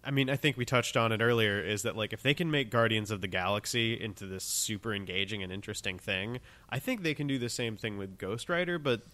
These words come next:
my only issue with Ghost Rider is that, like, he is so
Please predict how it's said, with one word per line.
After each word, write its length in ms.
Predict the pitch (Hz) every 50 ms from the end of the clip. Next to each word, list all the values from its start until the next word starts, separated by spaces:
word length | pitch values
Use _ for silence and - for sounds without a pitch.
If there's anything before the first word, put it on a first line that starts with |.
| - - - - - -
my 160 | - 113 117 120
only 340 | 127 135 131 127 127 -
issue 300 | - 117 113 - - 117
with 140 | 110 110 98
Ghost 260 | 92 98 98 95 -
Rider 300 | - 98 95 95 98 95
is 220 | 92 - 95 92 -
that, 200 | 101 92 87 -
like, 300 | 98 92 87 85 - - - - _ _ _ _ _ _ _ _ _ _ _ _ _ _ _ _ _
he 340 | - - - 120 117 113 107
is 360 | 104 101 98 - - - - - _ _ - - - - _ - _ _ _ _ _ _ - -
so 840 | - - - - - - 143 135 131 131 127 120 110 101 95 90